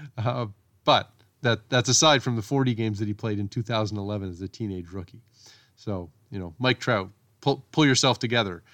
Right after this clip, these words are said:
uh, for two thousand twenty-one. We'd hate to have you finish fifth in M V P balloting.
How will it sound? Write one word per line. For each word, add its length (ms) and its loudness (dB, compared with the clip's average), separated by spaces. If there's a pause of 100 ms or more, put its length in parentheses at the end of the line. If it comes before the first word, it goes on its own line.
(260)
uh, 120 -8
for 160 -10
two 160 -4
thousand 340 -4
twenty-one. 460 -6
We'd 140 -14
hate 160 -4
to 60 -12
have 180 -6
you 80 -2
finish 440 -8
fifth 540 0
in 140 -10
M 100 -10
V 140 -12
P 180 -12
balloting. 320 -16